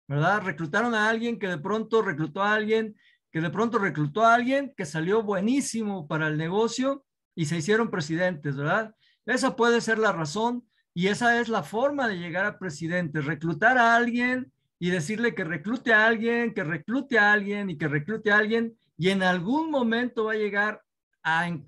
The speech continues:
a entrar al negocio en esa hi-, en esa hilera de personas que están reclutando a uno, a uno, a uno,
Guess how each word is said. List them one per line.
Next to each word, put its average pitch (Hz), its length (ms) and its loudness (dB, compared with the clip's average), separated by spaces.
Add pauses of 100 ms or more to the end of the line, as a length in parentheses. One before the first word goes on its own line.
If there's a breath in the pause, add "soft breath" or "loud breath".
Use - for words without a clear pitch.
a 175 120 -4
entrar 190 280 2
al 233 160 4
negocio 202 560 0
en 170 100 -2
esa 220 380 0
hi-, 202 220 -4
en 165 140 -6
esa 202 220 -2
hilera 196 540 4
de 160 100 0
personas 185 560 -2
que - 80 -18
están 180 220 -6
reclutando 180 580 -2
a 175 60 0
uno, 202 320 -2
a 165 80 -2
uno, 208 240 0
a 180 60 -2
uno, 226 360 -2